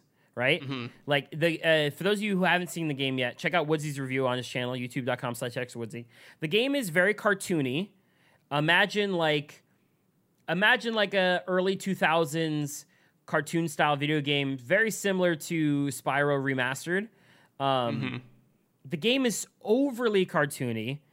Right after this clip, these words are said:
Speaker 1: and the voice acting is over the top, like, almost in your face humor. And it's a little bit annoying at the very beginning 'cause you're not, like, really understanding what's happening.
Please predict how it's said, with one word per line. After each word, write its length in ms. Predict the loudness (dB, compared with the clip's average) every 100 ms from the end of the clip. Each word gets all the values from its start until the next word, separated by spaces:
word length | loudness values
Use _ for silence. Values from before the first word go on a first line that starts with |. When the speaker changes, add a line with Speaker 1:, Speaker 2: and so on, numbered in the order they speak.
| _ _ _ 0
Speaker 1:
and 460 | 4 6 4 2 -2
the 100 | -4
voice 360 | 0 0 0
acting 400 | 0 0 -2 -2
is 180 | 0 -4 -6
over 300 | 0 2 4
the 120 | 0 0
top, 380 | -2 -2 -2 0
like, 520 | 2 2 0 -4 _ _ _ _ _ _ _
almost 440 | 0 4 4 2 0
in 160 | 2 4
your 100 | 4
face 300 | 2 0 0
humor. 400 | -2 -2 -4 -10 _ _ _ _ _
And 460 | 2 4 4 2 -4 _ _ _ -10
it's 220 | -8 0
a 100 | 0
little 380 | 0 0 2 2
bit 160 | 0 0
annoying 400 | 2 2 4 2
at 80 |
the 60 | 0
very 240 | 2 2
beginning 400 | 2 0 0 0
'cause 160 | 0 0
you're 80 | 2
not, 180 | 2 0
like, 120 | -2
really 240 | 0 2
understanding 480 | 2 0 -2 -2 0
what's 140 | -2 0
happening. 520 | 0 0 -4 -4